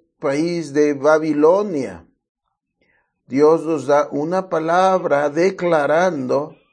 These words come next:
que Él conoce los pecados de toda la gente, conoce los pecados de Judá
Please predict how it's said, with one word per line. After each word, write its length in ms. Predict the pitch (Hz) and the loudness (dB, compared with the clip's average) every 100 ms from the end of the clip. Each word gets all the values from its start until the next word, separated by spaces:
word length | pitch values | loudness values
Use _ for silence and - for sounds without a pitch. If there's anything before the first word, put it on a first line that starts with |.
| _ _ _ _ _ _ _ | _ _ _ _ _ _ _
que 100 | - | -2
Él 120 | 151 156 | -2 0
conoce 500 | 151 147 165 165 170 | 0 2 -2 -2 -4
los 180 | 147 | -4
pecados 760 | - 135 - 151 165 165 175 175 | -4 -6 0 2 4 2 0 -2
de 140 | 139 | -4
toda 600 | 131 - 143 147 156 156 | -4 -4 0 4 4 2
la 140 | 160 151 | 0 0
gente, 320 | 180 214 156 | -4 -4 -6
conoce 440 | 131 135 135 165 | -6 -6 -2 -2
los 220 | 165 143 143 | 0 -2 -2
pecados 520 | 139 110 - 147 131 | -8 0 2 2 0
de 100 | 131 | -6
Judá 640 | 127 127 123 131 214 | -4 -2 0 0 -2